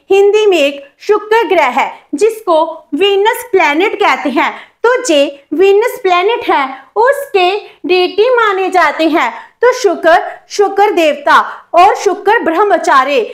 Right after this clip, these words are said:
सप्तऋषि इन नामों से जाने जाते हैं। तो जे असुर और दैत्य इनके भी गुरु माने जाते हैं।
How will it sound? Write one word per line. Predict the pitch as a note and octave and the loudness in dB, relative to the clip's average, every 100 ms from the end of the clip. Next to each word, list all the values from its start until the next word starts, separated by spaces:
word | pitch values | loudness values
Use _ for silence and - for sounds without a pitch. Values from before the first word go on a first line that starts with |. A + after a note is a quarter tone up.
| - | -14
सप्तऋषि | - A4 A4+ A4 E4 D4+ B3+ E4 C4 - - | -2 -2 0 0 0 0 0 -2 -2 -10 -2
इन | G#4+ G#4 | 2 2
नामों | E4 C4+ C#4+ E4 | 2 2 0 0
से | G#4+ B4 | 0 0
जाने | - E4+ D#4+ G4 | 0 -2 0 -2
जाते | F#4 F#4 D4+ D#4 | 2 0 2 -2
हैं। | D4+ F4+ - - _ - | 0 -2 -2 -10 _ -4
तो | A#4+ B4+ | -2 0
जे | F#4 D#4+ E4 - - | 0 -2 -4 -10 -2
असुर | E4 E4+ F#4 E4 G4 G#4 - - | 0 0 0 2 0 -4 -12 0
और | G#3+ E4+ B4+ - - - | 4 4 2 -4 -16 -6
दैत्य | C#4+ F4+ D#4+ F#4+ C4 A#3 - | 0 0 0 -2 -4 -6 -6
इनके | F4 F#4+ G4 G#4+ | 0 2 2 0
भी | E4 E4+ D4 | 0 0 0
गुरु | C#4+ E4 G#4 | 0 2 0
माने | A#4+ A#4+ G#4 G4+ | 2 2 2 -2
जाते | G4+ E4+ D#4+ F4 | 0 0 0 0
हैं। | E4+ C4 | 0 -2